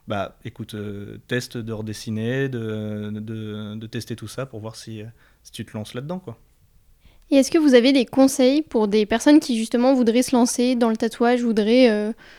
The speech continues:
Speaker 2: commencer, euh, à travailler là-dessus ?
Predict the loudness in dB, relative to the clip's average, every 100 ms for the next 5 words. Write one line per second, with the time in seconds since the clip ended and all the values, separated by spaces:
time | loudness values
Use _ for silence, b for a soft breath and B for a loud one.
0 | b b 2 4 4 2 0 0 0 -4
1 | -8 -14 _ b b b b -4 2 4
2 | 4 2 -2 0 0